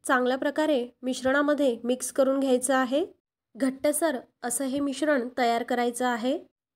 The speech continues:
जर मिश्रण पातळ झालं तर भजी कुरकुरीत आणि क्रिस्पी तयार होणार नाहीत, म्हणून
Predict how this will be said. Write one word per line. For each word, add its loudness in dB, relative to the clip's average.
जर 0
मिश्रण 0
पातळ 0
झालं 0
तर -2
भजी -2
कुरकुरीत -4
आणि 2
क्रिस्पी -4
तयार 0
होणार 0
नाहीत, -6
म्हणून 4